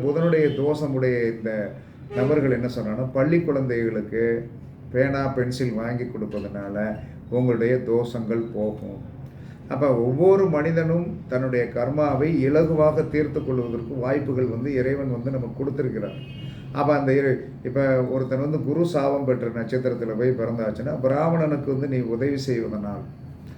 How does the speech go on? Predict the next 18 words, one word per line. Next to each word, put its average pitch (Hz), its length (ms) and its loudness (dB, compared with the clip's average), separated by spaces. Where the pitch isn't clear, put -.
பிராமணனுக்கு 156 600 2
உதவி 147 300 2
செய்யணும்னா 165 420 0
குரு 143 200 0
சாபம் 131 420 0
போகும். 110 440 -2
குரு 151 240 6
ஆதிபத்தியமுடைய 131 1160 2
அந்த 123 540 2
நபர்கள், 123 720 2
நபர்களுக்கு 127 580 2
நாம் 113 300 -4
உதவி 131 260 0
செய்வதோ, 110 600 -2
அவர்களிடம் 156 640 4
நாம் 135 180 0
ஆசீர்வாதம் 123 800 -2
வாங்குவதோ, 104 720 -2